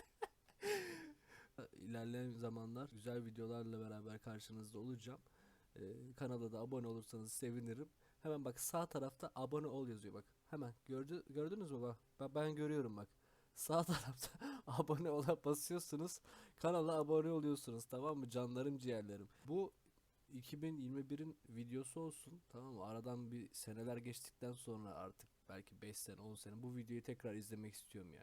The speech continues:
kendi videomu. Vallahi diyorum. Bakalım bu önümdeki saçlar maçlar dökülecek mi? Ço-, onun da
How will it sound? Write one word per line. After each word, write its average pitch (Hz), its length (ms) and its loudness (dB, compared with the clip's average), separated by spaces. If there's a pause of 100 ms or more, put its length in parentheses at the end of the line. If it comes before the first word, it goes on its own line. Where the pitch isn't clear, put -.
(120)
kendi 95 340 -10
videomu. 90 380 -12 (580)
Vallahi 101 440 -6
diyorum. 95 200 -14 (720)
Bakalım 113 360 -2
bu 120 200 -6
önümdeki 120 500 -4
saçlar 117 460 0
maçlar 113 460 -2
dökülecek 113 480 -6
mi? 107 80 -14
Ço-, - 220 -14
onun 117 300 -6
da 107 140 -4